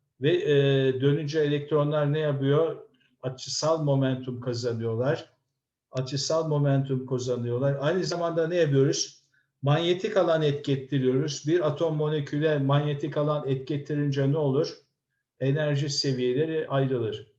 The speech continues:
E, şimdi bu elektronların hareket denklemlerini yazıyoruz. Na-, nasıl yapıyoruz?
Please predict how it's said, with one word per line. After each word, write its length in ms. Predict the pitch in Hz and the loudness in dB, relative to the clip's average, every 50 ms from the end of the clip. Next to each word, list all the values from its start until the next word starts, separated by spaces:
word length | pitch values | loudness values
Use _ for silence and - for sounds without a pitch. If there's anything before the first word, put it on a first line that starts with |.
| _ _ _ _ _ _ _ _ _ _ - | _ _ _ _ _ _ _ _ _ _ -6
E, 120 | - 180 180 | -4 -2 -2
şimdi 280 | - - 196 190 196 | 0 0 0 0 2
bu 100 | 196 202 | 4 4
elektronların 680 | 190 196 190 190 - - 185 185 180 175 175 175 190 196 | 6 6 6 4 4 2 4 4 4 2 2 0 0 0
hareket 520 | 160 160 165 165 151 - 180 175 175 - | 0 0 -2 -2 0 0 -2 -2 -2 0
denklemlerini 600 | 165 156 156 147 127 151 147 143 139 135 135 135 | -2 -2 0 0 -2 0 0 2 2 2 2 2
yazıyoruz. 420 | 131 127 120 120 131 139 139 135 151 | 2 0 0 0 0 0 -2 -2 -4
Na-, 200 | 165 175 165 156 | -4 -4 -4 -2
nasıl 300 | 170 180 170 - - 147 | -2 -2 -4 -2 0 0
yapıyoruz? 640 | 127 - - 131 120 135 135 120 - - - _ | 0 0 0 -2 -2 0 -2 -4 -6 -8 -12 _